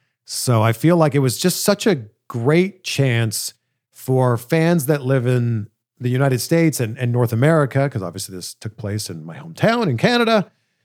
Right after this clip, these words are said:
in Toronto. It was just a great opportunity 'cause I think there's a lot of people who haven't, who are aware of Will Ospreay, and maybe they've seen some of his clips on Instagram or TikTok or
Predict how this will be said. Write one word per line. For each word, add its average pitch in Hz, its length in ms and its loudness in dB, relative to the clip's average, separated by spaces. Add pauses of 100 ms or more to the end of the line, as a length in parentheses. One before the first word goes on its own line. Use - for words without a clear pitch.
(420)
in 95 160 -6
Toronto. 208 580 2 (800)
It 151 80 4
was 180 100 6
just 269 300 0
a 160 60 4
great 165 240 2
opportunity 160 480 2
'cause 107 160 -2
I 120 40 0
think 196 220 0
there's 185 140 4
a 160 40 2
lot 135 220 2
of 139 80 0
people 120 560 0
who 135 160 0
haven't, 156 560 0
who 175 200 2
are 240 100 6
aware 147 320 4
of 143 100 2
Will 170 100 4
Ospreay, 160 600 0 (480)
and 117 200 -4
maybe 120 220 0
they've 117 200 0
seen 117 480 -2 (600)
some 151 120 0
of 156 140 2
his 123 120 0
clips - 400 -4
on 110 360 -2 (180)
Instagram 175 640 0
or 90 380 -6
TikTok - 580 -4
or 82 340 -10